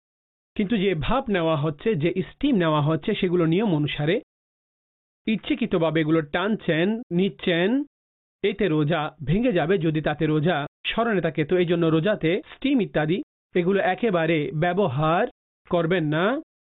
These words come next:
এমন কোনো সমস্যা থাকলে তো সাহারির পূর্বে করুন কিংবা ইফতারের পরবর্তীতে।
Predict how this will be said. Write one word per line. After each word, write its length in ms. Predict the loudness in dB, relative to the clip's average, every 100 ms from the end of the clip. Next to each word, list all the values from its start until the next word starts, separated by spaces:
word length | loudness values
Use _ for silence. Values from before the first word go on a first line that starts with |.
| _
এমন 220 | -2 0 0
কোনো 220 | 2 0
সমস্যা 460 | 0 0 0 -2
থাকলে 320 | -4 -2 0 0
তো 200 | 0 -2 -2
সাহারির 380 | 0 2 0 0
পূর্বে 260 | 0 0
করুন 460 | -2 0 2 2 0 -4 _ -4
কিংবা 220 | 0 0
ইফতারের 680 | 0 -2 -2 0 2 2 0 -6 _
পরবর্তীতে। 760 | -2 0 2 0 -2 -2 -2